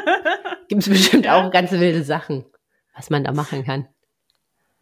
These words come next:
Speaker 1: Ja.
Speaker 2: Aha.
Speaker 1: Hauptsache,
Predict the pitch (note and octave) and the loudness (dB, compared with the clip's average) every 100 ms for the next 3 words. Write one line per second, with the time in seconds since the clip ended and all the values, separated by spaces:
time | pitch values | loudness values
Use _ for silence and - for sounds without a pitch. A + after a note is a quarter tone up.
0 | _ - - - F3 F3+ - D3+ D#3 C#3+ | _ -20 -20 -14 -6 -6 -4 -4 -4 -6
1 | - - _ _ _ _ _ - - - | -12 -20 _ _ _ _ _ -14 -12 -8
2 | F#3 F#3 A3 G3+ G#3 G3 G3+ | -8 -4 -4 -2 -2 -4 -6